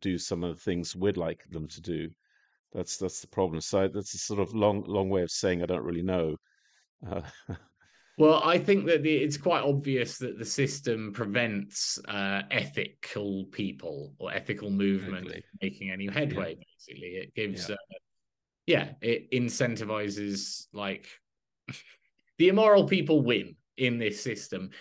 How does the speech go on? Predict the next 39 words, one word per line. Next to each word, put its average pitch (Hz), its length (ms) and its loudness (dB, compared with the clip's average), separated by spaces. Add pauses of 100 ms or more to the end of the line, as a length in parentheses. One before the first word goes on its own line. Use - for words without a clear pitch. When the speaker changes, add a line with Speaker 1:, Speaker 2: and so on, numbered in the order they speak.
(160)
Speaker 2:
But 151 120 6
at 139 60 2
the 147 100 4
same 165 280 2
time, 143 360 0
we're, 135 500 0
we're 139 280 0
witnessing, 143 720 -2
I'm 123 140 -6
sort - 200 -4
of 110 60 -10
taking 120 300 -2
a 104 60 -2
big 104 260 0 (280)
zoom 117 340 2
out 110 260 0
lens 117 400 -2
here, 90 360 -6
but, 104 240 0 (140)
um, 107 360 -2
Speaker 1:
Mm-hmm. 92 160 -8 (420)
Speaker 2:
the 131 60 4
lies 147 580 6
of 147 140 -2
the 139 80 -2
system 143 500 -2
have 120 160 -10
become 123 540 -4
inconsistent. 104 1120 -6
The 101 100 -12
sort 113 220 -8
of 101 80 -8
diversity 120 720 0
is 104 140 -4
our 104 100 -6
strength 101 720 -2
doesn't 104 320 -6
work 101 640 -6
anymore. 98 680 -4